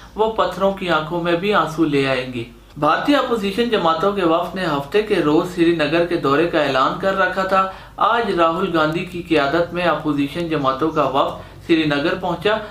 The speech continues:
تو انہیں ایئرپورٹ سے ہی واپس نئی دلی بھجوا دیا گیا۔ نئی دلی ایئرپورٹ پر میڈیا سے گفتگو کرتے ہوئے راہل گاندھی نے کہا ہے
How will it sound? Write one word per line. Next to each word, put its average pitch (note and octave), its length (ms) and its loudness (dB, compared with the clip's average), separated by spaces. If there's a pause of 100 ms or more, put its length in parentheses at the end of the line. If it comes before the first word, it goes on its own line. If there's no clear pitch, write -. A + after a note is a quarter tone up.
(160)
تو G#3+ 80 2
انہیں F#3+ 240 0
ایئرپورٹ F#3+ 500 0
سے F#3 60 -4
ہی F3 220 2
واپس E3 460 0
نئی D#3 200 0
دلی D3+ 260 0
بھجوا C#3 500 0
دیا C#3+ 260 0
گیا۔ A#2+ 120 -4 (340)
نئی G#3+ 200 0
دلی A#3 240 0
ایئرپورٹ G#3+ 500 2
پر G3+ 120 2
میڈیا E3 380 2
سے A3 60 2
گفتگو F3+ 440 0
کرتے E3+ 300 2
ہوئے F3 200 4
راہل F3+ 420 2
گاندھی D#3 220 2
نے F3+ 200 -2
کہا C#3 220 2
ہے E3 220 0